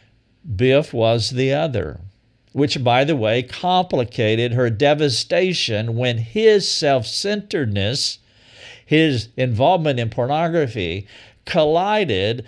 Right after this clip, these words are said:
with her desire to want to be married. And so now we have two self-centered people intersecting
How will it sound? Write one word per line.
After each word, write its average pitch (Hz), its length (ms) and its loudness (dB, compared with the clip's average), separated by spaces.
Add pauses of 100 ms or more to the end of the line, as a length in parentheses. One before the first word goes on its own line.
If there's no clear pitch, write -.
(200)
with 139 260 2
her 202 360 6
desire 147 920 0 (100)
to 156 120 2
want 139 320 0
to 143 80 0
be 131 200 2
married. 135 600 2
And 123 180 -2
so 135 180 2
now 151 300 0
we 165 160 0
have 123 300 0
two 220 240 -2
self-centered 156 1120 -2
people 127 500 2
intersecting 131 1080 -2